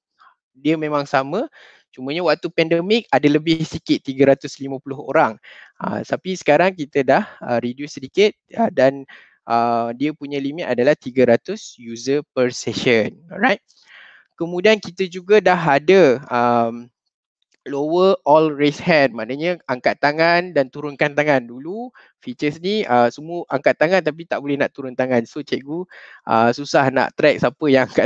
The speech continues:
tangan, siapa yang, uh, dia angkat tangan saja-saja. Uh, okey, so kita dah ada, uh, features tersebut. Yang ketiga, kita ada,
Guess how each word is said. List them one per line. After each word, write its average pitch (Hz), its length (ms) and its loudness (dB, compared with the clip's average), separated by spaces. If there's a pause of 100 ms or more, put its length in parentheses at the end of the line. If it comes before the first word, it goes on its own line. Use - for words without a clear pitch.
tangan, 156 400 4
siapa 151 480 -4
yang, 139 240 6 (480)
uh, 117 240 4
dia 131 240 2
angkat 131 240 0
tangan 143 320 0
saja-saja. 139 640 2
Uh, 110 260 -6 (140)
okey, 220 320 -6
so 151 160 -12 (160)
kita 143 240 -2
dah 131 160 0
ada, 139 320 2 (400)
uh, 107 400 -2
features - 320 -12
tersebut. 113 400 -12 (480)
Yang 202 320 0
ketiga, 208 480 6
kita 170 400 0
ada, 190 560 2